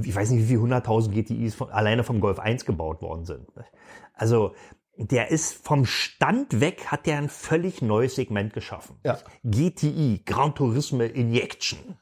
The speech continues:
Speaker 2: Ja.
Speaker 1: Und das war eben mit der von mir ja auch heiß geliebten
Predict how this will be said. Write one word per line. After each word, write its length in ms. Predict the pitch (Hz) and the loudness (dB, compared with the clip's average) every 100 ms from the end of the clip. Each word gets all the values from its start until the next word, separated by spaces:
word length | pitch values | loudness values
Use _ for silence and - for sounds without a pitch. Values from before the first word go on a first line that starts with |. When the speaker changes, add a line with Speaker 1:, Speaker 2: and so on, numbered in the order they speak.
| _ | _
Speaker 2:
Ja. 220 | 120 120 127 - - - - | -10 -10 -14 -20 -20 -20 -20
Speaker 1:
Und 120 | - 104 | -4 0
das 100 | 107 | 2
war 100 | 131 | 2
eben 160 | 127 | 4
mit 140 | 123 139 | 4 4
der 380 | 113 104 101 - - - - | 4 2 -2 -8 -18 -18 -10
von 180 | - 113 | -4 -2
mir 180 | 123 | 0
ja 100 | 120 | 0
auch 360 | - 113 - - | 0 -2 -4 -2
heiß 220 | 123 - | 0 0
geliebten 720 | 104 104 139 - 110 104 90 | 0 0 0 -2 0 0 -4